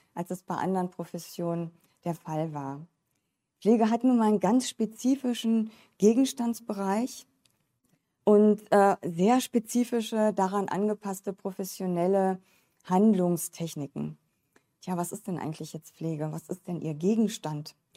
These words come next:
Ich zitiere da jetzt mal aus, ähm, meinem eigenen Buch. Pflege beschreibt eine interaktive, kommunikative Beziehung zwischen Menschen,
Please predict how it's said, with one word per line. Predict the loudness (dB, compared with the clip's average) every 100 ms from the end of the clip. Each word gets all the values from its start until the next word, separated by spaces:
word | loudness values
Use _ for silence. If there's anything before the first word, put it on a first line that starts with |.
| _ _ _ -16
Ich | -14
zitiere | -8 -8 -2 0
da | 2 4 2 0
jetzt | -2 -4 -4 -8 -4
mal | -2 0 0 -2
aus, | -6 -8 -10 -16 -10
ähm, | -8 -6 -8 -12 _ _ _ _ -10
meinem | -8 -6 -8 -6
eigenen | -2 0 0 -4 -8 _ _ -2
Buch. | 0 0 -4
Pflege | -2 0 0
beschreibt | -4 -6 0 0 -2 _ _ _ -2
eine | 0 2
interaktive, | 0 -2 -4 -8 -8 -4 -2 -2 -2
kommunikative | -2 0 0 -2 -10 -6 -6
Beziehung | -4 -8 -6 -2 0 -2
zwischen | -6 -12 -8 -6
Menschen, | -4 -6 -6 -8